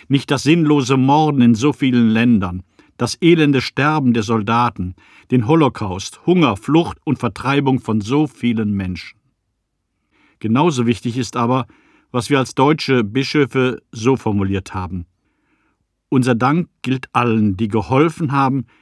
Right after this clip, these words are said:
die Macht des Nationalsozialismus zu brechen, und ebenso allen, die in den folgenden Jahrzehnten für Frieden und Völkerverständigung, für Versöhnung und Recht, für Demokratie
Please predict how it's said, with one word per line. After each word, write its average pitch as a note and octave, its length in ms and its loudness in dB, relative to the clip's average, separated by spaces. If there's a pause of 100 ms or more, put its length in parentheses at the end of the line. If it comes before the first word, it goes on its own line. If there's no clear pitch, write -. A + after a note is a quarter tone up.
(340)
die G#2+ 100 -2
Macht C3+ 480 0
des B2 160 -4
Nationalsozialismus C3 1400 2
zu A2+ 200 0
brechen, G2+ 640 -4 (680)
und - 220 -4
ebenso F3 440 2
allen, D3 300 4
die C#3 100 4
in C#3 80 4
den C3 120 4
folgenden C#3+ 520 2
Jahrzehnten C3 600 0
für A2 180 -2
Frieden D#3+ 840 -2
und B2 160 -2
Völkerverständigung, G2 1200 -2 (420)
für A#2 140 -6
Versöhnung C#3 640 2
und B2+ 180 0
Recht, B2 440 -2 (260)
für C3+ 140 4
Demokratie D3 880 2